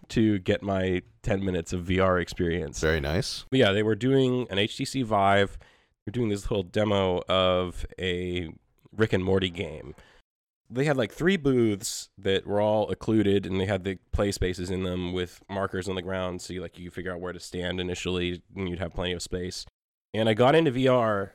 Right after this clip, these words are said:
Speaker 1: and it was amazing. Like, I was, I, it, it blew all of my, my expectations going into it were pretty,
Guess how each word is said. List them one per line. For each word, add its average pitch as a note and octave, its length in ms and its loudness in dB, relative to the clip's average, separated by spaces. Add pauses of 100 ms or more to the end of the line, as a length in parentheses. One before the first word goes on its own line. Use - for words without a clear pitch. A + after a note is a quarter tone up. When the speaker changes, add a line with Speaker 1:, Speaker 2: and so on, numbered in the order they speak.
(140)
Speaker 1:
and G2+ 840 0 (1040)
it C3 80 4
was A2+ 160 6
amazing. G2 520 2 (340)
Like, F#2+ 140 0
I G#2+ 120 6
was, A2 380 4 (180)
I, G2+ 200 0
it, G#2 320 -2
it G2 280 -4
blew G2+ 180 2
all G2 240 4
of G#2 80 2
my, G2+ 220 2
my G#2+ 180 0
expectations C#3+ 600 -2
going G2+ 200 2
into G2+ 200 0
it G2 60 0
were F2+ 120 2
pretty, F#2 480 -2